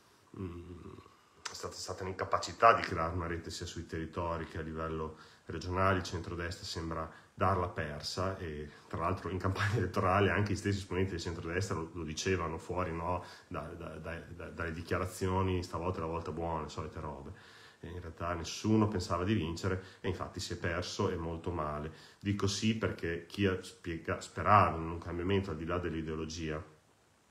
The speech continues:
auspicano un ricambio, un'alternanza in un territorio che da settanta anni è governato sempre a centro-sinistra, auspi-, non può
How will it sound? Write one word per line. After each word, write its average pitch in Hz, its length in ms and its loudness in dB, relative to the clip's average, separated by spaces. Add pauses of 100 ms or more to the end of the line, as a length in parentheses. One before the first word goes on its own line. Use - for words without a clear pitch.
auspicano 80 720 -4 (340)
un 95 280 0
ricambio, 90 1000 2
un'alternanza 90 960 -2
in 82 40 -4
un 82 80 -4
territorio 92 560 0
che - 100 -8
da 76 100 -8
settanta 82 500 -6
anni 85 160 0
è 82 40 -4
governato 80 420 -6
sempre 82 280 -6
a - 20 -8
centro-sinistra, 82 760 -6 (320)
auspi-, - 340 -10 (360)
non 82 220 -6
può 90 280 0